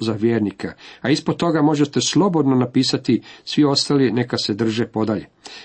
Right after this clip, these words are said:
Ja mislim da taj odjeljak u evanđelju po Ivanu nije nikada niti bio namijenjen nevjernim ljudima. Isus je svoje učenike poveo u gornju sobu i otkrio im je stvari koje će im omogućiti uzrast.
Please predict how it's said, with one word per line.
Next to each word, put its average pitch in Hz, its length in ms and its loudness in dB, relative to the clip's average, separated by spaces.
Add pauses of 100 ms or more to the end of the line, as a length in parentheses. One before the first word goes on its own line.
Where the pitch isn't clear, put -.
(120)
Ja 110 60 0
mislim 147 300 2
da 123 160 -2
taj 139 180 -2
odjeljak 135 460 0
u 117 40 2
evanđelju 127 540 2
po 113 100 0
Ivanu 123 340 2
nije 127 200 2
nikada 135 460 0 (240)
niti 127 220 0
bio 135 220 2
namijenjen 127 480 2
nevjernim 123 440 4
ljudima. 113 360 2 (480)
Isus 135 300 0
je 135 60 0
svoje 147 200 2
učenike 147 560 2
poveo 151 300 2
u 135 80 2
gornju 143 400 2
sobu 147 220 2
i 131 80 4
otkrio 143 340 2
im 143 160 6
je 123 60 2
stvari 147 460 0 (240)
koje 143 240 2
će 135 180 0
im 131 260 2
omogućiti 117 640 0
uzrast. 131 460 0